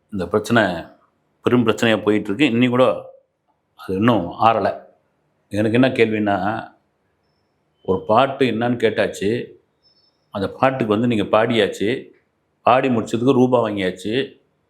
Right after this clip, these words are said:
அது ரெக்கார்டிங் ஆயிடுச்சு. அதுக்கப்புறம் வந்து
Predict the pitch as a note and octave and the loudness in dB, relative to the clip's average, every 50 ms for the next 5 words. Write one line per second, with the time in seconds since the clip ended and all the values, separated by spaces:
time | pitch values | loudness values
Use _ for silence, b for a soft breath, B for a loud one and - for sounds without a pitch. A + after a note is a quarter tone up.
0 | _ _ - G2+ G2 G2 G#2 G2+ - - C#3+ C#3+ C#3 C#3+ C#3+ C3+ A#2+ A2 G#2+ G#2 | _ _ 0 2 4 4 2 2 2 2 2 2 2 0 0 0 0 0 -2 -2
1 | G2 F2 F2+ G2 G2+ A2 B2+ C#3+ - - - _ _ _ _ _ _ _ _ b | -4 -6 -10 -6 -2 0 0 0 -2 -6 -14 _ _ _ _ _ _ _ _ b
2 | b b b b - F2 G#2 A2+ C3 B2+ A#2+ A2+ - - F3 D#3+ C#3+ B2 A2+ A2 | b b b b 2 2 4 4 4 2 0 -2 0 0 0 0 0 -2 -4 -6
3 | G#2 G#2 F#2 F#2 G2+ A2+ C3 C3+ B2+ A2+ | -4 -4 -2 0 2 2 2 2 0 -2